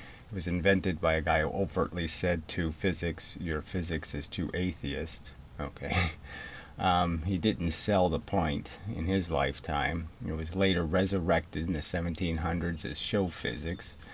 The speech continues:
They did a few experiments that in the eighteen hundreds they essentially debunked. So they proved M V squared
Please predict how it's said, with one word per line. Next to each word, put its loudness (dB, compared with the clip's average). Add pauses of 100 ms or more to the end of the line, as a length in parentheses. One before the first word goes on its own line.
(320)
They 2
did 2
a 0
few 2
experiments 2
that 0 (340)
in -2
the 2
eighteen 0
hundreds 2
they -2
essentially -2
debunked. 0
So -4
they 0
proved 2 (140)
M 4
V 4
squared -2